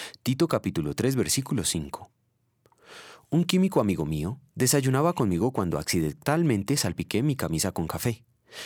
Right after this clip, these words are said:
Inmediatamente mojó una tela y me indicó cómo limpiar las manchas. Todas desaparecieron fácilmente. Le pregunté, "¿Cómo sabías que resultaría?". Él me respondió, "El agua es el solvente universal.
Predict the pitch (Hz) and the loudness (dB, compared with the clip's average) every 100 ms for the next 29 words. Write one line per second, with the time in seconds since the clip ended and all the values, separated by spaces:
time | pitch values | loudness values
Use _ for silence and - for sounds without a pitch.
0 | - 131 147 147 139 147 143 143 156 101 | -2 2 6 6 4 4 2 2 0 2
1 | 98 92 87 92 113 - 107 98 90 85 | 0 0 2 2 0 -2 -2 0 0 0
2 | - 156 165 151 117 92 87 82 82 78 | 0 0 2 2 2 0 -2 -2 -4 -4
3 | - - - _ - - - 156 180 165 | -6 -8 -10 _ -18 -10 2 6 6 6
4 | 135 107 85 82 90 87 87 - 73 80 | 2 2 0 0 0 -2 -2 -4 -2 -4
5 | 73 - - _ _ - - 117 113 104 | -4 -12 -20 _ _ -16 -2 2 2 2
6 | 104 127 - - - 170 190 127 104 - | 2 0 -2 -6 0 2 4 4 2 0
7 | 110 98 170 156 85 123 175 - _ _ | -2 -2 -4 -2 0 0 -2 -14 _ _
8 | 143 175 160 139 90 78 69 - _ _ | 4 4 4 0 -2 -4 -6 -10 _ _
9 | - - - 90 92 110 120 131 113 90 | -20 -20 -6 0 2 2 0 0 0 0
10 | 85 80 95 80 80 76 - | 0 0 0 0 0 -4 -6